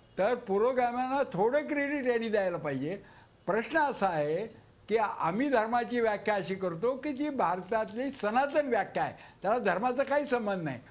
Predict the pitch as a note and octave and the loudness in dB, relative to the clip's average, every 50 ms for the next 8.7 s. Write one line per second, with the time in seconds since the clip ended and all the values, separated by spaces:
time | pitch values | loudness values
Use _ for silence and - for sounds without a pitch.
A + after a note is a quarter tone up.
0 | - - - - C3 C#3 D#3 E3+ G#3 A#3+ B3 B3 C4+ C4+ B3 A3 G3+ F#3+ F#3+ G#3 | -20 -20 -16 -8 -2 0 2 2 2 0 0 0 2 2 2 2 2 2 2 0
1 | B3 A#3 G3 F3 F3 F#3+ G3+ F#3+ - A#3 A#3+ A3 F#3 D3+ E3+ F#3+ G#3+ A#3+ B3+ F#3+ | 0 0 -2 0 0 0 -2 -2 -2 0 0 0 -2 -2 -2 -2 -2 -2 -4 -4
2 | B2+ D#3 F3+ F#3 F#3+ A3 C4 C4+ A#3 E3+ F#3 F3 D#3+ C3 E3 F3 G3 A3 G#3+ - | -2 0 0 0 2 2 0 0 0 0 -2 -4 -4 -4 -4 -4 -6 -6 -8 -12
3 | - - - - - - A#2+ E3 G3+ A3 A#3 A3 C4+ D4+ D#4 D4 - - A#3 A3 | -20 -20 -20 -20 -12 -4 2 2 2 2 2 2 0 0 0 0 0 0 0 0
4 | A3+ A#3+ A#3+ D4+ D4+ D4+ E4 D#4 D4+ C#4+ C4 A#3+ G#3+ G3+ - G#3 G3 F#3+ G3 G#3+ | 0 0 0 -2 -2 0 2 2 2 4 2 2 2 2 -2 -2 0 0 0 -2
5 | G#3+ G#3+ - - - - - C3+ E3 F#3+ G#3 A3 C4 C#4+ D4 C#4+ C#4 C4 B3+ C#4+ | -2 -4 -10 -20 -20 -14 -4 -2 0 2 2 2 2 2 2 2 0 0 0 0
6 | C#4+ C#4 C4 A#3+ A3 G#3 G#3+ A3+ B3+ D4 C#4+ C4 A#3+ G3+ F#3+ - G3 F#3+ G3 G3+ | 2 2 0 0 0 0 0 2 2 2 2 2 2 -2 0 0 0 2 2 2
7 | G#3 G3 - - - - - - - - - F#3+ F#3+ G3+ G#3 A3+ A#3+ A#3 F#3+ D3 | 0 -2 -8 -16 -20 -20 -20 -20 -16 -4 -2 0 2 2 2 2 0 0 0 0
8 | D#3 D3+ F#3+ G#3+ B3 B3 A3 A3 A3 G#3 F#3+ A3+ F#3+ D3+ | 0 0 0 2 0 0 0 0 -2 0 0 0 0 0